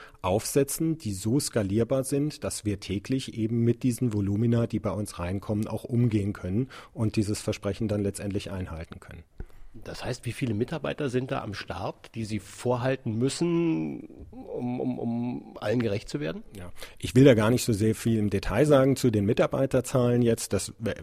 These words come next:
Speaker 1: wechselt auch sehr stark kontinuierlich. Das hat auch nicht nur was mit den handelnden Personen in unserem Produktionszentrum zu tun, sondern das hat vor allem was mit effizienten Prozessen. Das hat was mit Hardware- und Software-Einsatz zu tun.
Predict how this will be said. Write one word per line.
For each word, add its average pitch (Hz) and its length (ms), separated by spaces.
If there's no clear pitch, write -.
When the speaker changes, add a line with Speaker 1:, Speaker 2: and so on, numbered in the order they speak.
Speaker 1:
wechselt 123 420
auch 135 160
sehr 127 220
stark 117 300
kontinuierlich. 113 720
Das - 180
hat 131 120
auch - 160
nicht 156 220
nur 131 160
was 113 180
mit 110 160
den 98 220
handelnden 107 420
Personen 92 540
in 160 120
unserem 147 260
Produktionszentrum 120 880
zu - 120
tun, 117 220
sondern 110 240
das 101 160
hat 101 140
vor - 160
allem 104 220
was 104 160
mit 107 160
effizienten 101 580
Prozessen. 131 600
Das - 160
hat 101 180
was 95 200
mit - 220
Hardware- 104 360
und 92 120
Software-Einsatz 135 920
zu 135 140
tun. 131 340